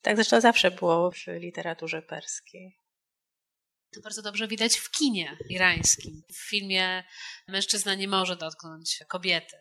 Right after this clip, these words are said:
Speaker 2: nie może wziąć jej za rękę, już nie mówiąc o przytulaniu i tak dalej, i tak dalej. Więc często na przykład sceny są wyrażane w ten sposób, że łapie ją za szal, prawda, gdzieś za chustę, tego typu. Natomiast w książce jest to możliwe.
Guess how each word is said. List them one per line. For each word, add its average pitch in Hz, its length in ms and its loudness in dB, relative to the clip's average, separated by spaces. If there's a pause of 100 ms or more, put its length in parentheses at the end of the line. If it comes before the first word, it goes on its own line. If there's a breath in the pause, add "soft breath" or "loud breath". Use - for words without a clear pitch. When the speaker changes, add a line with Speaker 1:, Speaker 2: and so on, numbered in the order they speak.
(220)
Speaker 2:
nie 185 100 -8
może 185 280 -8
wziąć 170 280 -10
jej 170 120 -8
za 180 160 -2
rękę, 185 600 -4 (100)
już - 160 -2
nie 185 100 -10
mówiąc 170 320 -8
o 175 60 -14
przytulaniu 190 920 0
i 160 100 -20
tak 170 180 -14
dalej, 165 240 -8
i 165 40 -20
tak 175 160 -20
dalej. 160 320 -10
Więc 180 280 -10 (720 loud breath)
często 208 560 6
na 175 100 -10
przykład - 360 -4
sceny 190 320 0
są 185 220 0
wyrażane 180 420 0
w 175 60 -10
ten 175 160 -4
sposób, 175 440 2
że 170 100 0
łapie 165 260 -6
ją 185 160 -8
za 208 160 0
szal, 196 500 6
prawda, 180 520 -8
gdzieś 165 200 -12
za 160 140 -6
chustę, 170 800 -2 (180)
tego 190 220 -2
typu. 185 240 -10
Natomiast 240 520 2 (240)
w - 40 -12
książce 214 460 4
jest 226 140 4
to 247 60 -6
możliwe. 247 480 0